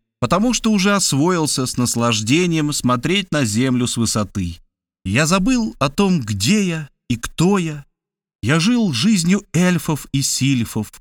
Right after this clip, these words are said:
легендарных обитателей скандинавской мифологии. Мои ослепленные взоры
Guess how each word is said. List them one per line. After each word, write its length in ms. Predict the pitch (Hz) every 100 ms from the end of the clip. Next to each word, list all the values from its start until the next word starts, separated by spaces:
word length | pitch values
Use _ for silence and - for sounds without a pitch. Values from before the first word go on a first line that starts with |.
| _ _
легендарных 720 | 107 110 120 117 143 131 117
обитателей 680 | 120 113 - 135 139 127 117
скандинавской 680 | - 107 101 101 104 - 101
мифологии. 760 | 101 110 110 107 92 90 78 - _ _ _ _ _
Мои 240 | 107 127
ослепленные 920 | 139 120 - 139 127 147 175 151 143 135
взоры 600 | 113 117 175 170 143